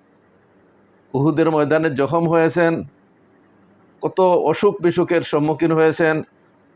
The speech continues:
উপাস কাফাস, আহ, দিন কেটেছেন, কত ধরনের সমস্যা গেছে।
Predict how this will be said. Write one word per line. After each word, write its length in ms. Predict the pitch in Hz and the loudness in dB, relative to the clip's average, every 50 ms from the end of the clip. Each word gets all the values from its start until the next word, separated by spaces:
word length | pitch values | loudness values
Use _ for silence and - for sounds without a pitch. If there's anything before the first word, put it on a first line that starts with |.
| _ - - | _ -6 -6
উপাস 340 | 143 - 185 185 180 - | -2 0 0 -2 -2 -2
কাফাস, 380 | - 180 165 143 170 165 160 151 | -4 -4 -2 0 0 0 -2 -2
আহ, 1500 | - - _ _ _ _ _ _ _ _ _ 180 - _ _ _ _ _ _ _ - 113 113 113 110 107 107 101 98 90 87 | -6 -16 _ _ _ _ _ _ _ _ _ -20 -20 _ _ _ _ _ _ _ -6 -4 -2 0 0 0 0 -2 -2 -4 -2
দিন 240 | 98 143 170 175 165 | 0 0 2 2 0
কেটেছেন, 580 | 165 175 165 170 170 165 - 175 160 160 165 - - _ _ _ _ _ _ _ _ _ _ _ _ _ _ _ - | 0 -2 -2 0 -2 0 0 0 0 0 -2 -6 -10 _ _ _ _ _ _ _ _ _ _ _ _ _ _ _ -4
কত 340 | - 233 233 - - 262 240 | -4 -4 -2 0 0 0 0
ধরনের 440 | 185 170 220 220 240 226 208 208 175 | 2 2 2 4 4 2 2 0 -2
সমস্যা 580 | 143 - 175 156 147 156 151 - - 170 147 | -2 -2 -2 -2 -2 -2 -2 -2 -2 -2 -2
গেছে। 360 | 123 120 113 - - 101 - | -2 -2 -4 -4 -4 -6 -6